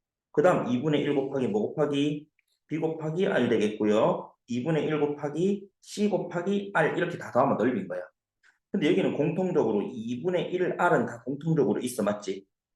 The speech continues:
묶어내니까 A 더하기 B 더하기 C라고 돼 있네. 아, 얘는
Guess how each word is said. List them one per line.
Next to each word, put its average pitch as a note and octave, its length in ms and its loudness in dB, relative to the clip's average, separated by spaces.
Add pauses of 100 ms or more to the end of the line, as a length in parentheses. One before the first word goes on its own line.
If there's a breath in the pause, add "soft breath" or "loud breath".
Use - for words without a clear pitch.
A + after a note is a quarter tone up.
묶어내니까 C3 600 0
A C#3+ 180 0
더하기 A#2+ 260 2
B A#2+ 120 -2
더하기 A2 200 0
C라고 A2+ 320 -2
돼 G#2+ 80 -2
있네. A#2 340 0 (580)
아, A2 720 -6 (340)
얘는 A2 880 8